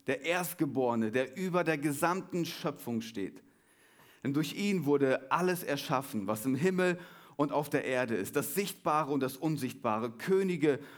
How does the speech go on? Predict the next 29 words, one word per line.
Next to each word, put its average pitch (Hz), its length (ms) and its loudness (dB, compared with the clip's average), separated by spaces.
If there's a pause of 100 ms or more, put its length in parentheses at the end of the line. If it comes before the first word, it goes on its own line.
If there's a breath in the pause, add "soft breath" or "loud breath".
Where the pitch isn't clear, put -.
und 139 260 0
Herrscher, 135 380 2
Mächte 151 680 0 (300 loud breath)
und 131 180 -2
Gewalten. 117 720 0 (180 loud breath)
Das 135 180 0
ganze 214 340 0
Universum 160 800 2
wurde 151 200 2
durch 139 300 -2
ihn 165 200 -2
geschaffen 156 500 0
und 143 180 2
hat 170 120 0 (120)
in 170 240 2
ihm 160 540 -2 (400 loud breath)
sein 131 360 0
Ziel. 95 580 -4 (240 loud breath)
Er 139 180 2
war 165 120 4
von, 156 460 2 (200 loud breath)
vor - 220 2
allen 185 220 4
anderen 156 420 2
da 131 240 4
und 127 200 0
alles 175 280 2
besteht 165 520 -2
durch 170 460 2